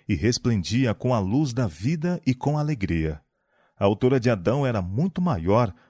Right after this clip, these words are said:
do que a dos homens que hoje habitam a terra. Eva era algo menor em estatura. Contudo, suas formas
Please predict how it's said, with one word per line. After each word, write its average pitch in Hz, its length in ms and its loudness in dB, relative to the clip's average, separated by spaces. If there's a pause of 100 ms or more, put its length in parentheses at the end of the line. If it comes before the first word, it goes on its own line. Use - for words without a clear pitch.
(100)
do 110 100 0
que 135 100 -2
a 127 40 0
dos 98 300 -2
homens 113 360 0
que 95 200 -2
hoje 110 320 2
habitam 113 460 -2
a 120 60 -2
terra. 78 540 -4 (600)
Eva 104 380 0
era 98 200 0
algo 104 360 0
menor 120 640 0
em 127 140 -2
estatura. 90 720 -2 (480)
Contudo, 156 440 0
suas - 280 -2
formas 123 520 0